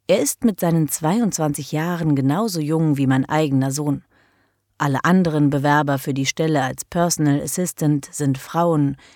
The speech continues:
die hier im Firmenhauptsitz in Santa Monica arbeiten.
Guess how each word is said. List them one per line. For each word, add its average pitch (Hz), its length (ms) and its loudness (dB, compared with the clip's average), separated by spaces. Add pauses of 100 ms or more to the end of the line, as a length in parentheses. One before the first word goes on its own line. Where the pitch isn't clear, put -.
(140)
die 151 80 -2
hier 135 160 -2
im 131 100 0
Firmenhauptsitz 151 1000 0
in 139 160 -2
Santa 156 360 -2
Monica 151 460 -2
arbeiten. 143 580 -4